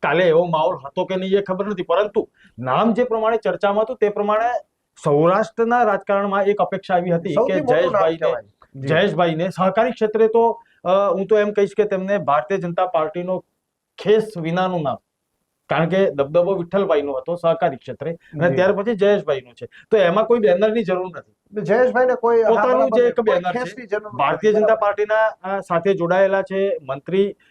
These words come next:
Speaker 1: મળે ના મળે, પરંતુ તેમને પોતાનો દબદબો છે. તો સૌરાષ્ટ્રમાં હું એમ માનું છું કે ભારતીય જનતા પાર્ટીને ગોપાલ ઇટાલિયા સામેનો જો એક મજબૂત
Speaker 2: મજબૂત
Speaker 1: ચહેરો
Speaker 2: ચહેરો.
Speaker 1: ઊભો કરવો હોય તો આ એક નામ હતું, પરંતુ કદાચ જે, અ, જયેશભાઈનું નામ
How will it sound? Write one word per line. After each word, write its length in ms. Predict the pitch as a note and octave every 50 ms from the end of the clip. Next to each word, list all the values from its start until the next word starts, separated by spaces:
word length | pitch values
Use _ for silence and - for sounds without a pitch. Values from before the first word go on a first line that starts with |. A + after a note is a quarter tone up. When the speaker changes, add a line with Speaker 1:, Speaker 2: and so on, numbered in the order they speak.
| _ _ _ _ _ -
Speaker 1:
મળે 400 | C3 C3 C#3 D3 E3 F#3 G3+ G3+
ના 180 | G3+ G#3 G#3
મળે, 240 | G3+ G3+ G3+ G#3 G#3
પરંતુ 320 | G#3 G3+ F#3 F#3 F#3 G#3 G#3+
તેમને 280 | G#3 G3 F3 F#3 G3
પોતાનો 380 | G3 - F3+ F3 F#3 F3+ F3+ D3
દબદબો 400 | C#3 C#3 C#3 C3+ C#3 C3 D3 D3+
છે. 160 | - F3+ G3
તો 180 | F#3+ - G#3 G3+
સૌરાષ્ટ્રમાં 800 | - F3 D3 C#3 D#3 F#3 G#3+ G#3+ G#3+ - G3+ F#3+ E3 F3 - - _ _ _ _ _ _
હું 160 | E3+ A3 B3+ B3+
એમ 140 | B3 A#3
માનું 260 | A3+ G#3+ G#3 G#3+ G#3+ G#3+
છું 220 | - G3+ A3 - -
કે 200 | G#3 G#3+ A3 G#3+
ભારતીય 500 | C3 B2+ A#2+ C3+ C#3+ C#3 - G3+ G#3+ -
જનતા 300 | G3 G3 F#3+ - G3 G3
પાર્ટીને 580 | F#3+ - E3 D#3+ D#3 - F#3 F3+ F3 F#3 G3+
ગોપાલ 520 | F#3 D3 D3 D3+ D#3 D3+ - G3+ A#3 B3 A3+
ઇટાલિયા 260 | G#3 G#3+ G#3 G#3 G#3+
સામેનો 460 | G#3 F#3+ F3+ F3+ F#3 F#3 F#3 G3 G3
જો 160 | F#3+ F#3 F#3+
એક 320 | F3+ F3 F#3 F#3+ - - G3
મજબૂત 340 | F#3+ F#3+ G3+ - - - C#3
Speaker 2:
મજબૂત 400 | C3+ C3 B2 D3 D#3 F3+ - D#3+
Speaker 1:
ચહેરો 380 | E3+ F3+ D#3 D#3+ E3 G3 F3+
Speaker 2:
ચહેરો. 260 | E3+ E3+ D3+ B2 - _ _ -
Speaker 1:
ઊભો 340 | E3 E3 D3 C3+ G3+ A3+ A3+
કરવો 400 | - A3 F#3+ F#3+ F#3+ G3 G3 F#3+
હોય 360 | - - E3 F#3+ F3+ C#3+ - - _ _ _ _ _
તો 80 | - G3
આ 280 | - D#3+ E3 F#3 G3+
એક 220 | G3 F#3+ F#3 - F#3
નામ 320 | E3 D3+ D3+ D#3 D#3 C3+ C3+
હતું, 260 | E3 - - G3 C#3 -
પરંતુ 400 | - D#3 D#3 E3 E3+ E3+ F#3 D#3+
કદાચ 280 | D#3 C3+ C#3+ D#3+ E3 - - _ _ _
જે, 140 | C3 C3+ C#3+
અ, 480 | C#3+ C#3 - - D3+ D3+ D3+ D3+ D3
જયેશભાઈનું 560 | C3+ A#2+ C#3 D3 E3 D3+ C#3 D3+ D#3 D#3+ E3 D3
નામ 240 | C3+ C3+ C#3 -